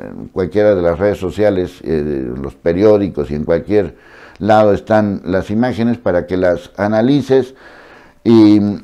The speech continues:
pues, ahora seguimos, seguimos exactamente en el mismo lugar donde hemos estado dando vueltas durante tantas semanas. Más allá del quién, es por qué. Y según esto,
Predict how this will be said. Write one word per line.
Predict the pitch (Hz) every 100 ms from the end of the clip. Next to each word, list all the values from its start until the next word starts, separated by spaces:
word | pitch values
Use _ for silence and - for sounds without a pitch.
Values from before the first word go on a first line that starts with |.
| - _ _ _ _ _ _ -
pues, | - 123 120
ahora | 127 165 175
seguimos, | 170 147 151 233 185 160 - -
seguimos | 113 110 139 147 131
exactamente | 117 117 147 - 143 139 147 139 147
en | 123
el | 113
mismo | 120 135 120 131
lugar | 117 113 135 139
donde | 117 104 101
hemos | 117 113
estado | 95 - 117 117
dando | 113 117 113
vueltas | 107 127 117 - 135 - - - - - - -
durante | 90 98 92 87 98
tantas | - 113 113 113 -
semanas. | 90 82 65 - - - _ _ _ _ _
Más | 107 131 143
allá | 147 127 127
del | 123 101 85
quién, | - 147 160 123 - - - -
es | 104 117 - _ _ _ -
por | 95 82 -
qué. | 95 73 - _ _ _ _ _ _
Y | 104
según | - 107 127 165
esto, | 175 175 - 160 -